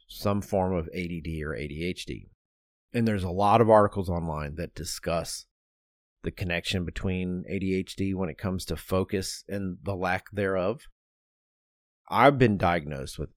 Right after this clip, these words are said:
A D H D on several occasions, both professionally and by random people who spend time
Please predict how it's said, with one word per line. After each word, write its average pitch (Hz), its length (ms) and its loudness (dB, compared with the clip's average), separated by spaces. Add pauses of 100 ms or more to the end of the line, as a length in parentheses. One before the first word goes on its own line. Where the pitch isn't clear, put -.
A 82 120 -2
D 76 160 -6
H - 160 -14
D 71 120 -4
on 71 140 -6
several 87 680 2
occasions, - 600 -10
both 87 320 2
professionally 87 760 2
and 87 280 -2
by 76 200 0
random 78 480 -4
people 71 480 -4
who 76 240 -2
spend 73 420 -6
time 76 400 -2